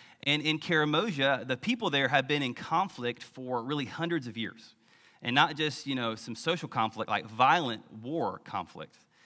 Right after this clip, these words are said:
And really, the Ugandan government tried to get involved. It got so bad 'cause so many thousands of people were being killed. But that wasn't enough. They tried to get the army involved. That wasn't enough. They tried to get the United Nations to come in and solve this, and it still wasn't enough.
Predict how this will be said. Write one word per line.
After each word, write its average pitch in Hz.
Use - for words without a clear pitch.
And 139
really, 156
the 131
Ugandan 147
government 139
tried 120
to 113
get 107
involved. 104
It 104
got 117
so 120
bad 113
'cause -
so 131
many 120
thousands 123
of 110
people 120
were 101
being 98
killed. 98
But 113
that 151
wasn't 131
enough. 104
They 117
tried 143
to 147
get 147
the 160
army 160
involved. 95
That 120
wasn't 117
enough. 101
They 110
tried 151
to 143
get 147
the 139
United 151
Nations 143
to 127
come 117
in 110
and 95
solve 95
this, 92
and 120
it 113
still 156
wasn't 120
enough. 117